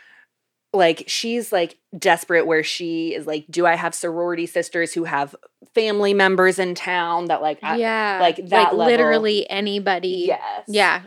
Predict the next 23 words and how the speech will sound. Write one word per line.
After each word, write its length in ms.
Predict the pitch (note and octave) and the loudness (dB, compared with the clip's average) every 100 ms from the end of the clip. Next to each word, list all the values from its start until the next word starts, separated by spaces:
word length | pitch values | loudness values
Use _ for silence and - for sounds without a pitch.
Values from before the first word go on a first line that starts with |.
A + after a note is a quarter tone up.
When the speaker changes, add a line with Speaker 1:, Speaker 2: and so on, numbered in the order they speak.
| - | -2
Speaker 2:
Is 100 | G3 | 4
there 240 | A#3+ A3+ | 6 6
a 40 | F3+ | 4
Speaker 1:
Um, 100 | - | 2
Speaker 2:
bulletin 560 | G#3+ A#3 A3 A3+ A3+ A3 | 2 6 6 4 -2 0
board 400 | G#3 G#3+ A3 F#3+ | 0 2 0 -2
somewhere? 760 | - A3 G#3 F#3+ F#3+ F#3+ F#3+ | 0 0 0 -2 0 0 0
Speaker 1:
Yeah, 220 | F3 D#3+ D#3+ F#3 | 2 2 0 -4
because 360 | G#3 A3+ G3+ | -6 -2 -2
we 100 | G#3+ - | -2 0
also 280 | A#3 C4+ F4 | 0 2 0
find 220 | D#4 G3+ | 2 4
out, 380 | D#3+ D#3 - _ _ _ | 6 4 2 _ _ _
um, 340 | F#3 E3+ E3 - - | -2 -2 -4 -8 -6
Madison 400 | F#3+ F3 F3 F#3 | 0 0 0 -6
does 140 | F3+ F3 | -8 -6
not 240 | D#3 - | -8 -8
have 100 | E3 | -6
a 40 | |
relationship 540 | D#3 B2+ - C#3+ C3+ - | -4 -4 -6 -8 -6 -8
with 120 | B2 | -10
her 260 | - C#3+ - | -12 -14 -12
family. 520 | - - G1+ G1+ | -12 -14 -18 -20